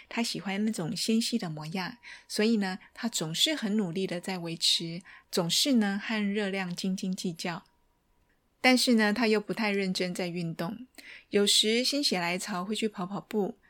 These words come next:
然后又感觉好累，于是呢，又休息了一两个礼拜以后再说。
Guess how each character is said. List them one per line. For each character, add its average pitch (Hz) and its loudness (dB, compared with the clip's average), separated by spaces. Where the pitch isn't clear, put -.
然 190 0
后 302 -6
又 262 2
感 170 -2
觉 175 -4
好 - -6
累， - -2
于 214 2
是 269 4
呢， 233 6
又 226 2
休 220 2
息 202 0
了 185 0
一 220 -2
两 185 -2
个 160 -6
礼 165 -8
拜 196 -2
以 190 -6
后 185 -4
再 170 -6
说。 175 -4